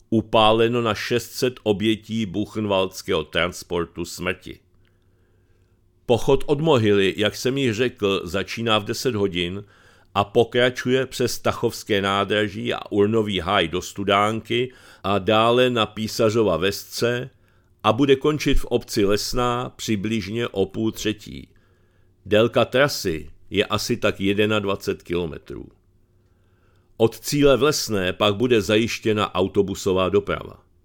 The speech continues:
V loňském roce jsem na tento pochod v Monitoru upozornil a měl to potěšení se tam potkat i s posluchači Svobodného rádia.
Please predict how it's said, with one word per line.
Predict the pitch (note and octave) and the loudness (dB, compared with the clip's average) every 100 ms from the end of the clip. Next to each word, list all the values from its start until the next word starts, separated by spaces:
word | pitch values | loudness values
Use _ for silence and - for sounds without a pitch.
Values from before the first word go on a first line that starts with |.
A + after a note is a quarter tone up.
| _ _ _ _ _ _ _ _ _ _ - | _ _ _ _ _ _ _ _ _ _ -2
V | G#2 | 2
loňském | A#2+ C#3+ D3 - D#3 D3 | 4 2 0 0 2 2
roce | D#3+ - - F#2 F2+ - | 2 0 0 2 2 0
jsem | A2 - B2 C3+ | -2 2 2 4
na | C3 | 0
tento | B2 C3+ C3 C3+ | 0 -2 0 0
pochod | - B2+ A2 B2+ A2+ | 2 0 0 0 -2
v | G#2+ | -2
Monitoru | A#2 A#2+ B2 B2 B2 F#2 | 0 0 0 0 0 0
upozornil | F#2 G#2+ G2+ G#2 G#2 G#2+ A2+ - | 0 0 2 2 2 0 -2 0
a | A#2 | 0
měl | B2+ C#3 | 4 2
to | D#3+ E3 | 2 -2
potěšení | D3+ B2 A#2+ - A#2 A2+ A2 A#2+ B2+ - - | -2 -2 -2 -2 -4 -2 -4 -6 -10 -18 -20
se | - C#3 | -2 2
tam | C3+ D#3 B2+ | 2 2 0
potkat | G2+ A2+ - A#2+ C3+ - | 2 0 0 0 0 -2
i | C3 | -4
s | B2 - | -4 -2
posluchači | G#2+ G2+ A#2 A2 A2 - A#2 | -4 -2 -4 -2 -4 -4 -10
Svobodného | - G2 F#2+ G2 G#2 G#2 A2 | -4 -2 -2 0 0 0 0
rádia. | A2 G2+ - - | 0 -2 -4 -12